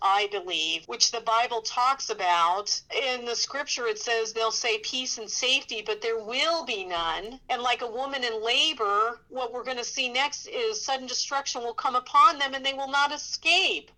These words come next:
Well, I personally believe there's gonna be two types of sudden destruction in the world. There's gonna be natural events, things like the San Andreas Fault and the New Madrid Fault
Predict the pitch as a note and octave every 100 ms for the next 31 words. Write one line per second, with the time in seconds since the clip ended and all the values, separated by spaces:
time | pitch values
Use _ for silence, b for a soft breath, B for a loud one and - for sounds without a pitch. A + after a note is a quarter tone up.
0 | - C4 E4 D4+ A3 C#4 - - D#4 -
1 | C#4+ C4 B3+ D4+ F4 C#4+ C4 C4+ C4 C4
2 | B3+ - C4+ - B3 B3 C4 B3+ A#3 A3
3 | A#3 B3+ - D4+ E4+ F4 - A#3 G3+ F#3
4 | G#3 G3 F#3 F3 C#3+ C#3+ G#3+ G#3 A#3+ A3
5 | G#3+ G3+ G#3+ G#3+ A3 A#3 B3+ C4 C#4 C4
6 | B3 A3+ A#3 C4+ D#4+ - - - _ C#4+
7 | B3+ B3 A#3+ A3+ G#3+ B3+ A#3 G#3+ A3+ A3+
8 | A3+ A#3+ A#3 - A3+ A3 B3 B3+ G#3 G3
9 | G#3 A#3 A3+ A3+ A#3 A#3+ A#3 - A#3+ A#3+
10 | C4+ C4